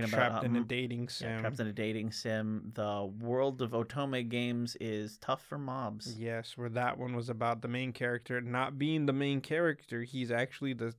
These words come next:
Speaker 2: the, the background
Speaker 1: Yeah.
Speaker 2: character who's doing everything in the shadows for,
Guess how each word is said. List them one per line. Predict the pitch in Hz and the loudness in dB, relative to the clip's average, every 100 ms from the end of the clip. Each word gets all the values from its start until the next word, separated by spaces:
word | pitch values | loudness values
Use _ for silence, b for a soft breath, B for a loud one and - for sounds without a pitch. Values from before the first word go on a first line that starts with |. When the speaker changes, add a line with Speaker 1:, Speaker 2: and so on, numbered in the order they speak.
| _ - | _ -8
Speaker 2:
the, | 113 127 _ _ | -8 -8 _ _
the | - | -4
background | 113 151 175 143 135 127 - | 4 6 6 4 4 4 2
Speaker 1:
Yeah. | 135 123 123 | 4 4 4
Speaker 2:
character | 120 123 127 b b b b - | 2 0 -4 b b b b -4
who's | 131 113 | -2 2
doing | 131 131 123 | 2 2 2
everything | 120 120 127 123 117 - - | 0 -2 -2 -4 -6 -10 -4
in | 131 | 0
the | 117 | 0
shadows | - 139 143 123 113 113 110 - b b b b b | 0 4 6 6 2 0 -4 -10 b b b b b
for, | - 120 | -4 -2